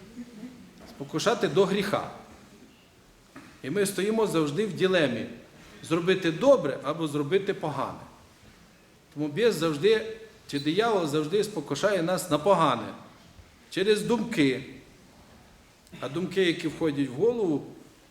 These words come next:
поселяються в наше серце і виражаються в наших діях. І воно завжди настроєне проти Бога, зробити проти Біблії, проти Євангелія, проти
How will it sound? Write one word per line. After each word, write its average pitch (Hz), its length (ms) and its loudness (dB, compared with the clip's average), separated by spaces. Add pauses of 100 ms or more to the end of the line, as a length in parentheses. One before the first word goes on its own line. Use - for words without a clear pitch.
(160)
поселяються 160 600 0
в 143 60 2
наше 143 340 2
серце 214 440 -2
і 135 40 2
виражаються 135 600 -2
в 117 60 -6
наших 147 340 -4 (180)
діях. 98 260 -14 (2500)
І 131 60 -4
воно 220 180 0
завжди 180 460 0
настроєне 190 600 0
проти 175 440 0
Бога, 123 380 -4
зробити 151 520 -4 (420)
проти 175 340 0
Біблії, 117 580 -4 (120)
проти 165 380 0
Євангелія, 120 760 0 (840)
проти 196 380 2